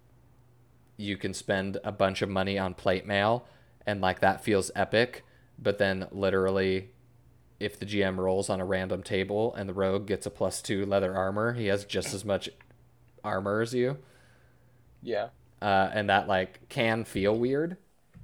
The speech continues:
Speaker 1: Uh, but ultimately what we started talking about is, like,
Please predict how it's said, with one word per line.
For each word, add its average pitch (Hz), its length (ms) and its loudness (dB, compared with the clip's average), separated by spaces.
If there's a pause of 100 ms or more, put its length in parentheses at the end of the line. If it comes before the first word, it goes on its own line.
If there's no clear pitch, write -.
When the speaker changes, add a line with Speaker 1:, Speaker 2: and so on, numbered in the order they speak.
(1000)
Speaker 1:
Uh, 101 400 2 (300)
but 113 100 2
ultimately 151 460 2
what 131 160 0
we 131 80 -4
started 120 300 -2
talking 127 240 -4
about 120 180 0
is, 101 120 -4
like, 92 280 -2